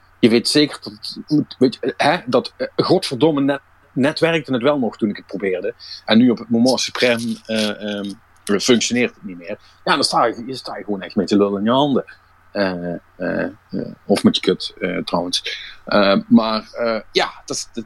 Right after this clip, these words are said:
dat is heel lullig als je dat ziet gebeuren. Hè. Eh, en, eh, eh, z-, zeker voor een game die al, eh, waarvan we allemaal al jaren weten dat die in ontwikkeling is, dat eindelijk bij de grote reveal, dat het dan op zo'n bijna klungelige wijze misgaat.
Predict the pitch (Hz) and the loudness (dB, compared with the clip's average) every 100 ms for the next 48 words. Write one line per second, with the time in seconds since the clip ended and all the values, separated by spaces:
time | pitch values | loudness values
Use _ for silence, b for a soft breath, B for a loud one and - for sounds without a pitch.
0 | - 147 143 131 - - 151 135 127 - | -10 -8 -4 -4 -2 2 4 4 2 -2
1 | - 117 104 - 131 - 90 127 123 95 | -8 -6 -4 -2 -2 -2 2 4 4 2
2 | 110 110 - - 107 104 95 - 104 98 | -4 -6 -10 -12 -10 -8 -8 -4 0 0
3 | - 101 - 98 95 - 85 90 - 104 | 0 -2 -2 -2 -2 -4 -6 -6 -6 -2
4 | 101 101 101 - - b b - 101 98 | 2 2 2 -2 -6 b b -2 0 2
5 | 101 95 92 92 92 92 90 b b _ | 2 2 0 0 0 0 -2 b b _
6 | _ 92 - 98 92 98 98 92 101 101 | _ -10 -4 -2 2 2 2 2 2 4
7 | 92 90 92 120 113 113 110 110 101 98 | 2 0 0 0 2 2 2 0 -2 -2
8 | 98 92 90 104 101 98 98 - 95 92 | -2 -4 -2 0 0 -4 -4 -2 -4 -4
9 | - 113 113 95 98 95 98 101 - 101 | -4 2 2 2 0 0 -2 -4 -4 -12
10 | - 101 98 98 92 - 87 - b b | -6 -4 -2 -4 -4 -6 -8 -12 b b
11 | 95 - 104 98 87 95 90 117 117 113 | -6 0 2 2 0 -2 0 2 4 2
12 | 104 92 90 92 92 90 98 - 104 87 | 0 -2 -6 -6 -6 -4 -4 -2 0 -2
13 | - | -4